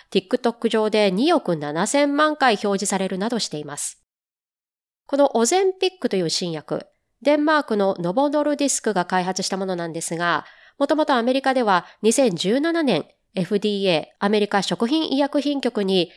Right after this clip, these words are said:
糖尿病治療薬として承認されます。ただその後、減量につながる有効成分を増やし、二千二十一年にはウゴービという名前の肥満症治療薬として承認されることとなります。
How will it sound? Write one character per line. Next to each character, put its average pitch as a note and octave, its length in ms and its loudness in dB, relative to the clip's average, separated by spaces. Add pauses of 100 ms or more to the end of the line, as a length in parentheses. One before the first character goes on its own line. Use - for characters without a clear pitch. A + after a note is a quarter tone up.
(200)
糖 E4 260 4
尿 E4 300 2
病 D#4+ 180 4
治 D#4 160 -4
療 D#4 160 4
薬 C4+ 380 2 (120)
と B3 80 0
し B3 120 -4
て F4 180 2
承 E3+ 180 -2
認 D#3+ 160 -6
さ D#3 120 -8
れ D#3 80 -10
ま D3 140 -4
す。 - 240 -6 (720)
た B3+ 100 -2
だ A3+ 120 2
そ - 120 -2
の A3+ 100 2
後、 A3 240 4
減 C4+ 280 2
量 F#4 180 2
に E4+ 140 0
つ - 120 -4
な C#4+ 140 0
が C4+ 120 2
る C4 180 4
有 G3+ 160 2
効 A#3 180 0
成 A3+ 180 0
分 F#3+ 180 -4
を D#3 40 -6
増 E3+ 120 -8
や F3+ 120 -4
し、 - 320 -2 (300)
二 G3+ 100 2
千 A3 200 2
二 F#3 120 0
十 E3+ 160 0
一 E3 220 -2
年 B3 160 2
に G3+ 80 0
は E3+ 260 0
ウ F3 140 -4
ゴ D4+ 300 4
ー B3+ 40 -2
ビ C#4+ 320 -2
と B3 100 2
い A#3 60 4
う G#3 120 0
名 E3 180 -4
前 A3 240 0
の C#4+ 200 2 (200)
肥 B3 220 0
満 E4+ 280 0
症 D#4 360 0
治 - 160 -4
療 C4+ 200 2
薬 A#3 500 0
と G#3+ 120 -2
し - 80 -6
て D#4 280 2
承 F3 200 -4
認 E3+ 180 -4
さ E3 140 -6
れ D#3+ 100 -6
る D#3+ 80 -6
こ D#3 120 -6
と C#4+ 120 -4
と C4+ 120 -4
な F3 100 -6
り D3 100 -10
ま C#3+ 120 -14
す。 - 280 -10